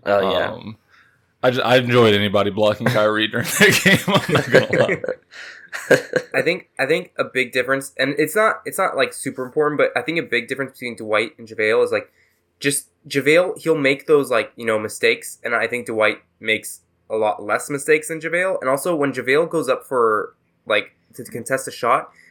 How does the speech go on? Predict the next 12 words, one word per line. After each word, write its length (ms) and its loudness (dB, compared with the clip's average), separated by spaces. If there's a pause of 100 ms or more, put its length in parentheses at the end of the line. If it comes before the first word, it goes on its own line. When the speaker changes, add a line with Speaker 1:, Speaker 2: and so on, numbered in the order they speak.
Speaker 3:
I 80 0
think 160 0
JaVale 480 2
focuses 480 -4
a 60 0
bit 260 -6
too 140 -6
much 340 -4
on 220 -2
blocking 500 -4
the 80 -4
shot, 400 -4